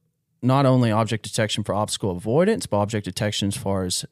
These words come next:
feed bunk, lining up with feed bunks and staying in line with those feed bunks. So let's say the G P S gets us to the feed bunk, and then the machine vision takes over from there, and it stays even more precise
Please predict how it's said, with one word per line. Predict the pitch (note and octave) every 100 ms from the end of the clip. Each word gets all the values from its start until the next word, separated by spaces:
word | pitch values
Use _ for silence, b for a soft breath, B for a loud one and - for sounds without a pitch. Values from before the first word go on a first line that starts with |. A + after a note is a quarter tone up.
| _ _
feed | - A#2 A#2
bunk, | A2+ - -
lining | A2 G#2+ G#2+
up | G#2
with | F#2+
feed | - G#2
bunks | G#2+ A2+ -
and | G2
staying | - G2 G#2+ A2
in | A2+
line | A2+
with | A2+
those | A#2 A#2
feed | - B2
bunks. | C#3+ D#3+ -
So | - F2+
let's | F#2
say | F#2 F2+ - _
the | G2
G | F#2+ G#2+
P | - -
S | -
gets | - A#2
us | A2 -
to | B2+
the | C3
feed | - B2+ B2
bunk, | A#2+ A2+
and | G#2
then | G2+
the |
machine | F#2+ - G2+
vision | F#2+ F#2+ F#2
takes | F#2+ -
over | F2 F2+
from | - -
there, | - G2+ G#2 G2 b b b
and | A2+ A2
it | A2
stays | - A2+ G#2 G2
even | G2+ F#2 F#2+
more | G#2 A2+
precise | - G2+ - G2 F#2 F2+